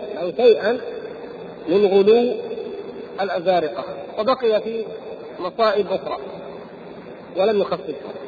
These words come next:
وخرج من الأزارقة ومن النجدات أيضًا فرق وطوائف،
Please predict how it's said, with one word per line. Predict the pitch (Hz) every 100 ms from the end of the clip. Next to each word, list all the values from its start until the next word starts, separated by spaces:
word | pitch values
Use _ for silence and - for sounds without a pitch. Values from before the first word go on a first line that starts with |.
| - - - - - - - - - - - - - - - - - - -
وخرج | 175 170 277 269 202
من | 202 202
الأزارقة | 214 208 208 247 254 226 208
ومن | 214
النجدات | 220 202 254 262 -
أيضًا | 262 247 214
فرق | 277 247 - - 185
وطوائف، | 190 233 175